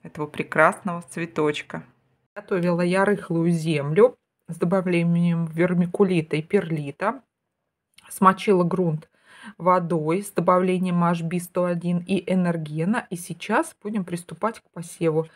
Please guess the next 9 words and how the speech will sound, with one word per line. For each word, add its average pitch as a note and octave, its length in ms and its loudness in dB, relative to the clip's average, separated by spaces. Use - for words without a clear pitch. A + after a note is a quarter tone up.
Сделала D#3+ 400 0
нумерацию. C4 880 -4
И C#4 340 -10
сейчас A3+ 520 -8
приступим - 540 -12
к - 80 -14
посеву F3+ 720 -4
наших F#3 600 -10
гипестесов. - 1000 -10